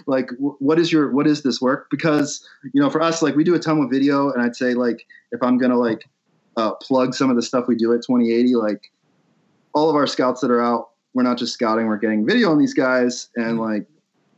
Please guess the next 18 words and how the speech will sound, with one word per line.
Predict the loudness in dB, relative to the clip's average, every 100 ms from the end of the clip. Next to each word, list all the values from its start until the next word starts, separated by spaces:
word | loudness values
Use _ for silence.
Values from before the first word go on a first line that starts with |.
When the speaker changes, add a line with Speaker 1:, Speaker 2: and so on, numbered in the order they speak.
| _ _ _ _
Speaker 1:
that's | -4 2
anything | 2 2 2 0
from, | 0 -2
like, | -2 -2
you | -2
know, | -2 -2 -4 -6 -2
I |
like | 0 0 2
to |
get, | 2
like, | 2 -2 -10 _ _ -4
catching, | -2 0 0
receiving | 0 -2 -2 0 2
video, | 2 2 2
open | 0 -2 -4
side, | -2 -2 -4 -6
I | -4
get | -6 -8